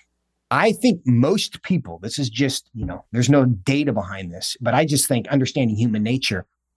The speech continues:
very few people will be willing to make that admission because what they would have to admit about themselves and what they have done, especially when you're talking about a parent who would say, "I did something that permanently harmed my child.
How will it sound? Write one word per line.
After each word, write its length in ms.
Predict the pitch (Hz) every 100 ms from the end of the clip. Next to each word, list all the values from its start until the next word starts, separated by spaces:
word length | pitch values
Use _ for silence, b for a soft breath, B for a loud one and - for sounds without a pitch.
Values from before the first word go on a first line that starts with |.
| _ - 127
very 320 | 135 175 170
few 180 | 160 139
people 300 | 156 135 117
will 160 | 117
be 160 | 110 107
willing 360 | 120 143 127 -
to 120 | 98
make 420 | 95 117 139 - 113
that 260 | 110 120 -
admission 600 | 101 95 135 - 101 92
because 340 | 101 - 123
what 220 | 101 123 113
they 80 |
would 100 | 107
have 160 | 104 107
to 140 | 110
admit 260 | 95 92 104
about 240 | 92 92
themselves 720 | - 90 - 107 95 85 - - B -
and 160 | 110 98
what 140 | 95
they 80 | 95
have 180 | 92 95
done, 220 | 95 -
especially 580 | 117 - - 175 - 156
when 160 | 123 113
you're 100 | 104
talking 320 | 120 113 107
about 180 | 95 87
a 60 |
parent 420 | - 107 135 - - B B
who 100 | 135
would 160 | 120 120
say, 220 | 127 104
"I 240 | 120 139 143 104
did 220 | 147 135
something 420 | 165 127 127 113
that 120 | 110 _
permanently 420 | - 170 175 170
harmed 400 | 139 143 135 143
my 240 | 117 117 113
child. 560 | - 110 120 131 135